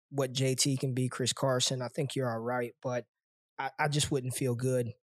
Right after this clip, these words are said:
about this team, to be honest with you. So not really liking that approach. And you guys, I understand this is from, this is from one draft position. It's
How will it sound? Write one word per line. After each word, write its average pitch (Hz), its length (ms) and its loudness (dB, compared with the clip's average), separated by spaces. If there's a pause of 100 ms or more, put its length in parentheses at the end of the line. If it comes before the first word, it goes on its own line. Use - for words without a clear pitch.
(220)
about 131 260 2
this 120 160 0
team, 131 240 0
to 117 80 -2
be 120 140 -2
honest 113 360 0
with 120 160 -4
you. 120 100 -2
So 117 360 2
not 135 320 2 (100)
really 135 300 -2
liking 135 580 0
that 135 160 0
approach. 175 480 2
And 180 200 4 (360)
you 202 80 -4
guys, 196 220 4
I 190 140 4
understand 127 580 0
this - 160 4
is 147 100 4
from, 147 520 2 (380)
this 175 180 4
is 170 100 2
from 143 280 0
one 147 360 2
draft 131 380 0
position. 127 440 0
It's 127 160 -4